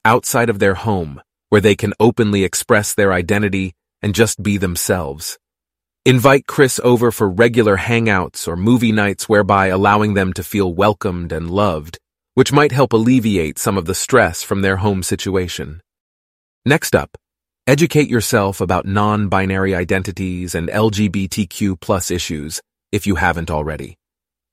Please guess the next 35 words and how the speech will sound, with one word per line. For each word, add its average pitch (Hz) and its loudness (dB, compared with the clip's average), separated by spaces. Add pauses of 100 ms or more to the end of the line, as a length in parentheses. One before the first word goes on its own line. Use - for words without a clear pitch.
(200)
Your 123 8
understanding 123 2
and 101 0
acceptance 101 -2
go 107 2
a 104 2
long 107 2
way 104 0
in 92 -2
making 98 -2
Chris - -2
feel 92 -2
seen 87 -6 (340)
and 92 -4
supported. - -6 (760)
By 113 4
doing 135 4
this, 87 -2 (260)
you're 113 4
not 127 4
only 131 2
gaining 107 0
more 101 2
compassion, 95 -4 (300)
but 117 2
also 123 4
demonstrating 107 0
to 92 -10
Chris - -2
that 107 0
you're 113 0
there 113 2
for 113 -2
them 95 -2
wholeheartedly. 101 -4